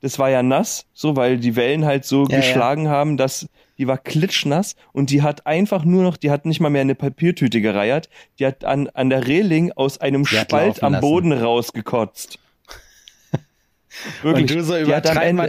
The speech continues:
Speaker 2: deine Rolle nicht, Alter.
Speaker 1: Die hat am Ende, die hat gezittert, die war mit dem Kreislauf am Ende, der ging es unfassbar schlecht. Wirklich unfassbar schlecht.
Speaker 2: Ich
Speaker 1: Das
Speaker 2: sag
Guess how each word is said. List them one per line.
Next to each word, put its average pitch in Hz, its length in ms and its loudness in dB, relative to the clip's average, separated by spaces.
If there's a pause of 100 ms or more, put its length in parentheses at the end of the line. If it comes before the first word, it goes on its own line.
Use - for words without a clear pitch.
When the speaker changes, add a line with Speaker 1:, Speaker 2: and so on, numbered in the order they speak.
Speaker 2:
deine 147 180 -2
Rolle 143 340 0
nicht, 113 300 2
Alter. 101 440 -4 (440)
Speaker 1:
Die 135 100 2
hat 151 160 0
am 156 140 0
Ende, 180 300 0
die 151 140 0
hat 147 200 -2
gezittert, 165 560 -2
die 139 100 0
war 131 120 0
mit 139 160 -2
dem 135 140 -2
Kreislauf 139 760 -4
am 123 160 -2
Ende, 156 420 0 (320)
der 123 160 0
ging 135 240 2
es 120 340 -2 (160)
unfassbar 147 1160 -2
schlecht. - 540 -4 (600)
Wirklich - 400 -4
unfassbar 123 600 -4
schlecht. - 420 -8
Speaker 2:
Ich 110 100 -6
Speaker 1:
Das 123 80 -2
Speaker 2:
sag 135 100 2